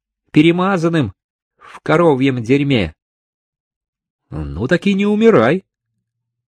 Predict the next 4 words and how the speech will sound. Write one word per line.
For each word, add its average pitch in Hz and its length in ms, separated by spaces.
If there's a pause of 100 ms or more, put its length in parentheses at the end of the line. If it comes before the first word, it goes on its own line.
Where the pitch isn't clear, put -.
(200)
Странная 208 1080
должна 120 520
быть 160 200
картина, 120 880